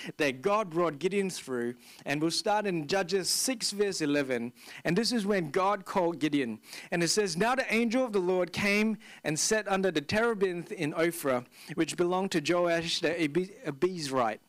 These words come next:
while his son Gideon was beating out wheat in the winepress to hide it from the Midianites. And the angel of the Lord appeared to him and said to him, 'The Lord is with you,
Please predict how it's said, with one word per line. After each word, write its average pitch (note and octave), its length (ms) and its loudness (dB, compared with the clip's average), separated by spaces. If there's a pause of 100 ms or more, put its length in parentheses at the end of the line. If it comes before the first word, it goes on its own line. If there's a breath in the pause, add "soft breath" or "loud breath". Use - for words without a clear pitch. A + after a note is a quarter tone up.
(400 loud breath)
while F#3 260 2
his G3+ 180 -2
son F3+ 260 0
Gideon A3+ 340 2
was D3+ 180 0
beating G#3+ 420 0
out E3+ 320 0
wheat G3+ 240 0
in F3 80 -2
the C#3+ 80 2
winepress D#3+ 640 0
to D#3 100 -4
hide G#3 360 -2
it G3+ 120 -4
from F3+ 200 -2
the D#3 60 0
Midianites. D3+ 600 -2 (420 loud breath)
And G3+ 140 2
the G#3+ 140 -2
angel D4+ 300 0
of C#4 80 -4
the A3+ 80 2
Lord A3+ 260 0
appeared G#3 340 0
to F#3+ 60 0
him F#3+ 220 0
and D3+ 120 -2
said A#3+ 240 0
to F#3+ 80 -4
him, D3 300 0 (280 loud breath)
'The E3 100 2
Lord A#3+ 600 0
is D#3+ 180 -2
with G3+ 440 -2
you, B2 340 2